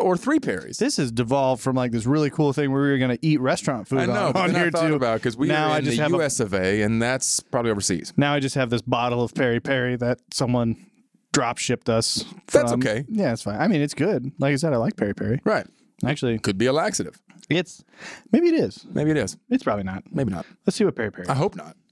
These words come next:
Speaker 2: Peri peri.
Speaker 1: Peri peri.
Speaker 2: Top
Speaker 1: Anyways.
Speaker 2: top result, peri peri chicken.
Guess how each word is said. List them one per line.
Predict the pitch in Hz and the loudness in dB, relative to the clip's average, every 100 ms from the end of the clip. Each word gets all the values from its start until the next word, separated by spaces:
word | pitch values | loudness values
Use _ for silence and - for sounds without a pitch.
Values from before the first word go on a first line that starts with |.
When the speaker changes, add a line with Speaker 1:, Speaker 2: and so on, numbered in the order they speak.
| _ _ _ _ _ _ _ _ | _ _ _ _ _ _ _ _
Speaker 2:
Peri | - 139 143 143 - _ _ _ _ | -2 0 2 0 -6 _ _ _ _
peri. | - 95 92 98 - - - | -4 0 0 0 -6 -18 -6
Speaker 1:
Peri | 143 139 | 0 0
peri. | 117 92 87 80 | 0 -4 -2 0
Speaker 2:
Top | 175 277 | 0 0
Speaker 1:
Anyways. | 175 143 135 | 0 0 0
Speaker 2:
top | 175 165 | -2 -2
result, | 160 160 - | -2 -2 -2
peri | 156 | -2
peri | 147 147 | 0 0
chicken. | - - - - | -2 -6 -8 -18